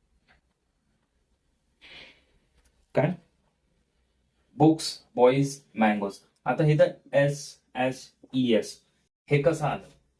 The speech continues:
ह्यासाठी आपण ह्याचे काही अजून नियम आहेत, सात आठ नियम आहेत, ते तुम्हाला मी पुढील लेक्चर मध्ये शिकवण. पण ह्याच्या आधी तुम्हाला त्याची एक बेसिक माहिती दिली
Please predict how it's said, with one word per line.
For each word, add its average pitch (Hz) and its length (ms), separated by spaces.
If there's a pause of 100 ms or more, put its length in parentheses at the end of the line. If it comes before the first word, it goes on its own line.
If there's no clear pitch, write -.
(260)
ह्यासाठी 123 320
आपण 120 340 (560)
ह्याचे 120 200
काही 127 200
अजून 120 280
नियम 120 260
आहेत, 110 120 (180)
सात 113 220
आठ 123 160
नियम 110 260
आहेत, 113 100 (180)
ते 110 120
तुम्हाला 113 260
मी 120 120
पुढील 120 260
लेक्चर 113 320
मध्ये 110 240 (460)
शिकवण. 120 420 (360)
पण - 180 (300)
ह्याच्या 131 260
आधी 131 180
तुम्हाला 139 280
त्याची 127 180
एक 135 160
बेसिक 110 360
माहिती 123 220
दिली 113 260